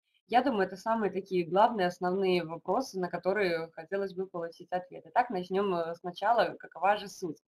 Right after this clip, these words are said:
Суть любого бизнеса — это создание товарооборота. И компания Oriflame — это не исключение. Здесь тоже деньги платят только за создание товарооборота.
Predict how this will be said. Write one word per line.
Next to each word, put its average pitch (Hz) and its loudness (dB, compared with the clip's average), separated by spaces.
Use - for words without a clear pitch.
Суть 320 -4
любого 240 4
бизнеса — 240 -2
это 277 -2
создание 196 2
товарооборота. 170 -2
И 285 -4
компания 202 -2
Oriflame — 254 -2
это 190 2
не 196 0
исключение. 190 -2
Здесь 190 -8
тоже 240 -4
деньги 214 -2
платят 240 -4
только 240 -2
за 220 2
создание 185 0
товарооборота. 180 2